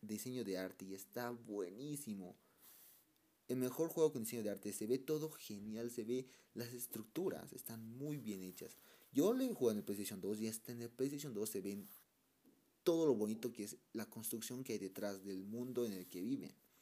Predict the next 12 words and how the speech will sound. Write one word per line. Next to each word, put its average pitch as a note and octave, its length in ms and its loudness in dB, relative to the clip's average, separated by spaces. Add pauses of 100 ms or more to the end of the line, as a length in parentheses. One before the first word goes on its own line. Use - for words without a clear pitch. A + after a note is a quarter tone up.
(720)
Pero C#3+ 260 10
hay C3 120 6
una C3 140 0
versión A2 300 2
para F2+ 220 -2 (160)
Xbox A2 540 0 (280)
que G#2+ 100 -4
no B2+ 100 6
le F3+ 80 6
he - 20 4
podido E3+ 180 6
conseguir, F#2 460 -6